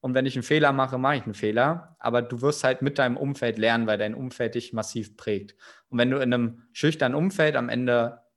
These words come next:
bist und bleibst, dann wirst du halt dadurch geprägt werden. Wenn du dich vielleicht in einem Netzwerkumfeld umgibst oder mit Menschen mit einem entsprechenden Mindset,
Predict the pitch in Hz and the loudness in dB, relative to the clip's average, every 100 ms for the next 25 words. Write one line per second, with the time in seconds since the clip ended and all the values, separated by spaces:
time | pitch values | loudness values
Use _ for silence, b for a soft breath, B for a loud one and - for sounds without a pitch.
0 | - 117 202 - - 113 110 110 180 - | -4 2 2 0 -8 -6 0 2 2 0
1 | - 123 131 135 123 120 135 - 139 127 | -4 -2 -2 -6 -10 -4 -4 2 2 4
2 | 127 135 143 - 165 160 107 110 117 117 | 2 2 -4 0 2 2 -2 0 -2 -2
3 | 117 - B B B - 120 120 127 117 | -6 -10 B B B 0 0 2 0 2
4 | 110 113 143 139 - 147 151 143 139 135 | 2 2 2 2 2 -2 0 2 2 2
5 | 120 131 208 202 - 113 110 107 110 127 | -2 0 -2 -4 -6 -2 0 0 -2 -2
6 | - 127 123 120 110 113 110 104 - 98 | -2 -4 -4 -4 -4 -4 -6 -8 -8 -6
7 | 107 98 92 135 - 165 | -4 -2 -2 -2 0 0